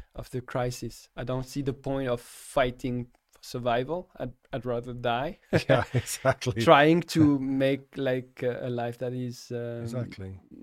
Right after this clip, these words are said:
Speaker 1: healthy, um, happy, and, and, and with dignity.
Speaker 2: Exactly. Yeah, beautifully put. I, I, I think for me, I was eighteen,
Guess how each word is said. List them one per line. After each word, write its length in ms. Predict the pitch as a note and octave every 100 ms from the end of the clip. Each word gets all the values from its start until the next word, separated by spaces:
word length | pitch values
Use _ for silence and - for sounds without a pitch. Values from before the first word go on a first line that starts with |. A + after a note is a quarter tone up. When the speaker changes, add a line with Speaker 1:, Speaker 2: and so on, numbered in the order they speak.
| -
Speaker 1:
healthy, 680 | - B2+ B2 - B2 B2 B2
um, 520 | C3+ A#2+ A2+ A2+ A#2 -
happy, 580 | B2 B2 A#2 A#2+ B2
and, 380 | A#2+ B2+ A#2+ A#2
and, 220 | - A#2 -
and 260 | B2 A#2 D3
with 120 | B2+ -
dignity. 420 | D#3+ C#3 - - _ -
Speaker 2:
Exactly. 520 | A#2+ A#2+ - F#2+ F#2+ _ D3+
Yeah, 220 | A#2 G#2
beautifully 340 | G#2 A#2 - A#2+
put. 220 | A#2 G2+
I, 120 | G#2+ G#2+ G#2+
I, 240 | A#2 A2+
I 40 | B2+
think 340 | C#3+ D3 - - - _
for 80 | B2
me, 160 | C#3 C3
I 100 | A#2+
was 180 | A#2+
eighteen, 600 | A#2 B2 A#2+ A2 A#2 B2+